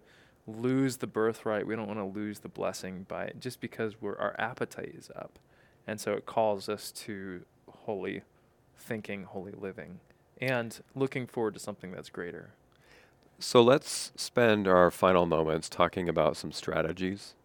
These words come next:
Speaker 2: just
Speaker 1: Okay.
Speaker 2: some ways to, some practical things to do or to, to practice so that we can overcome these things. Um, you know, we only overcome these things by the grace of God.
Speaker 1: Mm-hmm.
Speaker 2: And, and I really believe that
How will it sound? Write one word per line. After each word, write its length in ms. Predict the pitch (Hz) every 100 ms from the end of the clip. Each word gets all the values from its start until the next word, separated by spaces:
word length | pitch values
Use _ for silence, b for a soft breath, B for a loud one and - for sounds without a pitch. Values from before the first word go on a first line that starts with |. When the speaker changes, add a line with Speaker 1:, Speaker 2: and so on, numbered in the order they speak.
| -
Speaker 2:
just 180 | 95 -
Speaker 1:
Okay. 80 | 113
Speaker 2:
some 200 | 80 76
ways 360 | 82 85 85
to, 280 | - 82 82 - b
some 160 | - 85
practical 520 | - 87 87 - 87
things 520 | 85 87 82 85 80 -
to 140 | 82
do 500 | 80 85 85 87 87
or 80 | 80
to, 200 | - - B B B B B
to 80 | -
practice 540 | - - 87 - 85 -
so 240 | - 87
that 220 | 82 80
we 160 | 87 90
can 340 | - 85 82 - b b b -
overcome 520 | 90 87 - 117 131
these 200 | 87 -
things. 360 | - - - - b b b b -
Um, 420 | 80 78 82 - _ _ _ _ _ _ 117
you 120 | 110
know, 160 | 104 92
we 160 | 95
only 300 | 95 113 117
overcome 460 | 92 87 85 95 85
these 180 | 80 -
things 220 | 82 78
by 100 | 80
the 80 | 82
grace 320 | 82 80 -
of 100 | 82
God. 360 | 82 80 82 - - -
Speaker 1:
Mm-hmm. 400 | 113 117 92 87
Speaker 2:
And, 360 | 87 82 80 -
and 160 | 85 85
I 60 | 82
really 360 | 90 107 110
believe 440 | 92 87 85 82 82
that 220 | 82